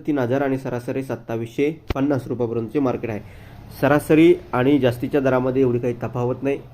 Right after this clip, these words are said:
आणि कमीत कमी दरामध्ये थोडी तफावतच आहे. जवळपास पंधराशेची तफावत जास्तीच्या आणि सरासरी दरामध्ये हजारची तफावत या ठिकाणी बघायला भेटत आहे. त्यानंतर बाजार समिती सोलापूर,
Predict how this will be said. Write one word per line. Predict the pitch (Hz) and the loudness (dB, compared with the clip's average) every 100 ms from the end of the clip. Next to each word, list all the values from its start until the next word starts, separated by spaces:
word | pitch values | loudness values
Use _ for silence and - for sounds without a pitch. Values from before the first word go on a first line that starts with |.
| - | -10
आणि | 120 | -6
कमीत | 120 127 139 147 | -4 -4 -2 -4
कमी | 139 | -2
दरामध्ये | 127 123 123 120 | -2 -2 -4 -4
थोडी | 117 120 | -8 -8
तफावतच | 120 120 117 113 120 143 151 - 123 | -8 -6 -6 -4 -2 -2 -4 -6 -6
आहे. | 127 143 139 - - 131 | 0 0 0 -6 -8 0
जवळपास | 135 135 139 143 151 | 0 2 0 0 -2
पंधराशेची | 135 - 131 139 147 151 147 175 170 | -12 -6 -2 0 0 -2 -4 -4 -4
तफावत | 131 123 113 120 - 127 | -4 -4 -2 -4 -6 -6
जास्तीच्या | 117 135 135 127 | -6 -6 -6 -6
आणि | 120 123 | -4 -6
सरासरी | 127 117 117 127 123 139 113 | -6 -8 -8 -6 -6 -6 -6
दरामध्ये | 117 117 113 113 117 | -4 -4 -4 -6 -4
हजारची | 113 139 120 | -4 -4 -4
तफावत | 120 117 113 110 107 | -8 -8 -6 -8 -8
या | 117 | -10
ठिकाणी | 107 110 117 | -8 -8 -4
बघायला | 151 120 113 | -2 -2 0
भेटत | 117 117 | 2 2
आहे. | 117 110 - - - - - - | 0 -4 -12 -20 -20 -20 -10 4
त्यानंतर | 170 180 180 | 6 6 6
बाजार | 156 147 | 6 6
समिती | 147 147 151 | 2 0 0
सोलापूर, | 160 139 127 127 | 0 2 2 2